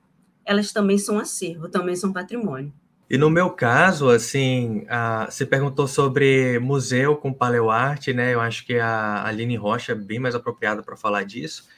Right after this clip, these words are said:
Speaker 2: A minha preocupação com o Dino Hazard é um passo antes. Eu quero, as pessoas tão perdendo interesse, né, a curiosidade de ir pro espaço do museu,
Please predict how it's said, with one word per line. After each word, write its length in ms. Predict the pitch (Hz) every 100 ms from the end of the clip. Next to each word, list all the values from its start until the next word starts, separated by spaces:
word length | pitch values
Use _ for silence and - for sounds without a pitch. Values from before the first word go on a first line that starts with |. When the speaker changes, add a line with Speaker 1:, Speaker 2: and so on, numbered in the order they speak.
| - - -
Speaker 2:
A 60 | 120
minha 220 | 139 160
preocupação 840 | 165 160 - 131 - 127 147 170
com 200 | - 131
o 60 | 120
Dino 260 | 117 113
Hazard 560 | 98 117 143 120 107 -
é 140 | - 127
um 160 | 143
passo 420 | 151 139 175 -
antes. 400 | 135 123 120 110
Eu 120 | 113 120
quero, 420 | - 127 151 127
as 140 | 120
pessoas 300 | - 131 151
tão 120 | -
perdendo 420 | 156 151 135 165 185
interesse, 680 | 160 143 123 147 156 98 - _
né, 200 | 101 107 104
a 80 | 117
curiosidade 840 | - 123 151 120 107 117 139 110 - _ _ _ _ -
de 300 | 113 127 139
ir 120 | 147
pro 120 | 139
espaço 500 | 131 - 123 123 -
do 140 | 120
museu, 540 | 120 120 110 120 113